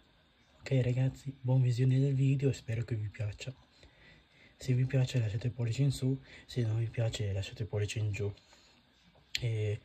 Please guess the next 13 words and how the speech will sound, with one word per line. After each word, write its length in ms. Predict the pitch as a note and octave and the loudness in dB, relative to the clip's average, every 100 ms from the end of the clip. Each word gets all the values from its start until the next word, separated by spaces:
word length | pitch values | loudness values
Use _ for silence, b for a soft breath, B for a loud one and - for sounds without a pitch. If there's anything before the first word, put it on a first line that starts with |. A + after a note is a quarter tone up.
| B B B | B B B
lasciate 340 | B2 C3 C3 | -2 0 0
un 100 | B2 | 0
commento 480 | A#2 A#2+ B2 A#2 A#2+ | 2 2 2 2 -2
come 240 | A#2 B2 A#2+ | 2 2 2
sollecito 840 | - A#2+ C#3+ C#3 D#3 D#3+ E3 - B B B B B B - | 0 2 2 0 0 2 2 -2 B B B B B B -2
e, 680 | B2 A2 G#2+ G#2 G2+ G2+ G#2 - - | 0 0 0 -2 -2 -4 -8 -14 -6
e 100 | B2 | -6
iscrivetevi 840 | - A#2+ A#2 A2+ G#2+ A2 A2 A2 | -2 0 0 0 -2 -2 -2 0
al 140 | A#2 | 0
canale 460 | - C3 A#2+ A#2+ A#2+ | 2 2 4 2 0
attivando 760 | A#2 G#2+ G#2 G#2 G#2+ G#2+ G#2+ | 0 0 0 2 0 2 2
le 120 | G#2 | 0
campanelle 760 | G2+ A2 G#2 G#2+ G2+ G2 G#2 | -2 -4 -2 -2 -2 -2 -2